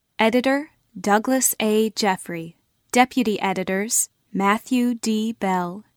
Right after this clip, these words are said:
and Timothy W. Caspar. Copy editor, Monica Vanderweide. Art Director, Angela E. Lashaway. Marketing Director, William Gray. Production Manager,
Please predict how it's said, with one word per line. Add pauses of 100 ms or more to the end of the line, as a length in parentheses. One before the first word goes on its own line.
(120)
and
Timothy
W.
Caspar. (320)
Copy
editor, (280)
Monica
Vanderweide. (520)
Art
Director, (300)
Angela
E.
Lashaway. (360)
Marketing
Director, (200)
William
Gray. (400)
Production
Manager,